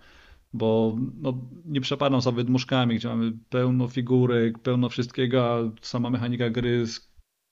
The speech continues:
skupia się na rzuceniu dwa razy kostką, no,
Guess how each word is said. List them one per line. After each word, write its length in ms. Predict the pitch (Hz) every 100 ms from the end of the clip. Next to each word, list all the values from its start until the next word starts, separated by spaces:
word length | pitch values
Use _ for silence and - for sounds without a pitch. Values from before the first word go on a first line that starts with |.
| -
skupia 180 | 120 120
się 140 | 120
na 200 | 117 113
rzuceniu 420 | 110 107 123 117 113
dwa 300 | 107 107 117
razy 260 | 113 110
kostką, 520 | - - 113 - 120
no, 180 | 127 139